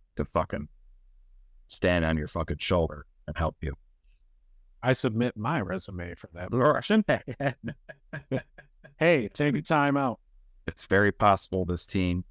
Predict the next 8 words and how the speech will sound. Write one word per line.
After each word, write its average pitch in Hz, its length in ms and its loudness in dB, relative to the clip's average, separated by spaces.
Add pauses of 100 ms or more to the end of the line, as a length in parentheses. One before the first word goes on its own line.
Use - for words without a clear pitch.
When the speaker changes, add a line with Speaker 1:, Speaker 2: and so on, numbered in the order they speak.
(760)
Speaker 1:
could 80 180 -2
lead 82 220 2
the 76 40 -2
league 80 200 0
in - 80 -8
rushing - 360 -6
this - 200 -10
year. - 160 -18